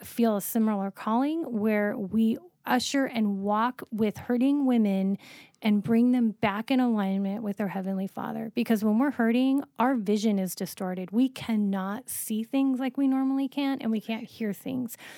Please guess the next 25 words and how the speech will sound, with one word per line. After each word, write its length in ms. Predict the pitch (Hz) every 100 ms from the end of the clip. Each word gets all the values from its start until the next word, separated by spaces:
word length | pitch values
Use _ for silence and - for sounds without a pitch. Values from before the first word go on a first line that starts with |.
| -
And 100 | 247
there's 240 | 247 240 202
damage 480 | 220 202 214 262 240
that 140 | 254
is 120 | 220
occurring 640 | 208 - - 190 208 285 381 _ _ _ _ _ -
in 120 | 262 208
our 100 | 202
spirit. 480 | - - 208 254 -
And 160 | 208
sometimes 580 | - 220 - 208 247 294 -
it 180 | 208
does 260 | - 214 208
take 220 | - 220
sisters 480 | - 214 - 226 208
in 120 | 214
Christ 420 | - 202 277 269 -
to 60 |
come 200 | - 202
alongside 760 | 196 190 190 - 202 196 277 302 - - - -
and 120 | 226
say, 160 | - 233
"You 200 | 208 233
know 140 | 247
what? 380 | 240 285 339 -